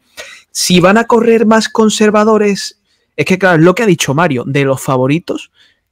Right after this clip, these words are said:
¿quién va bien en la crono? No hay un croner como, como aquel año de Dumoulin, que todo el mundo miraba a Dumoulin y ese era el favorito. No, este año no.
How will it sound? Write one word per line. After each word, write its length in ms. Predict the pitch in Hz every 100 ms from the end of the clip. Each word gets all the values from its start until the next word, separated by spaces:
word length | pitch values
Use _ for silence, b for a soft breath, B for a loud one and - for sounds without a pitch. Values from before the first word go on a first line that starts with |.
| -
¿quién 260 | 196 185
va 120 | 156 147
bien 200 | 139 135
en 100 | 127
la 120 | 120
crono? 340 | 117 113 - -
No 160 | 151
hay 160 | 208 254
un 140 | 185
croner 560 | - 170 160 156 151 147
como, 280 | 156 151 147 - _
como 220 | 156 143
aquel 200 | 143 151
año 240 | 147 156 151
de 120 | 147
Dumoulin, 440 | 147 143 135 151 147
que 120 | 147
todo 280 | 156 156 156
el 60 |
mundo 360 | 147 160 170 185
miraba 440 | 156 143 151 151
a 60 | 143
Dumoulin 500 | 147 143 143 165 202
y 140 | 139
ese 220 | 139 -
era 80 | 147
el 80 | 147
favorito. 400 | 151 139 147 170
No, 100 | 147
este 160 | - 175
año 160 | 190
no. 240 | 156 185